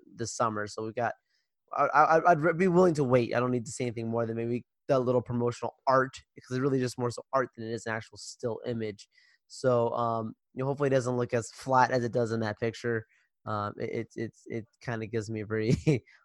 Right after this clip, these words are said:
weird feelings, like how Cats maybe were, just did not make me feel like it's,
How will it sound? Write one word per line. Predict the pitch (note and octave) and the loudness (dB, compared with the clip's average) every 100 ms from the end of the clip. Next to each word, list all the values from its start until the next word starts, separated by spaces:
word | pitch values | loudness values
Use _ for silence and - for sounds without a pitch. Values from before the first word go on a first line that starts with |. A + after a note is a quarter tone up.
| _ _ - | _ _ -6
weird | B2 C3 C3 A#2 | 2 6 6 4
feelings, | - C3+ B2+ C#3+ C#3 | 0 2 4 2 2
like | C3 | 4
how | C#3+ | 4
Cats | C#3+ A#3+ C4 F#3 | 8 10 10 8
maybe | D#3+ | 6
were, | C#3+ B2+ B2+ | 6 6 4
just | B2 C3 | 4 0
did | - C#3+ | 2 4
not | C#3 D3 D3+ C#3+ | 6 8 6 4
make | D3 D3 C#3+ | 2 2 2
me | C#3 | -2
feel | - C#3 C#3 C3+ | 0 4 6 6
like | C3 B2+ - | 6 4 2
it's, | C3+ A#2 - | 0 -2 -12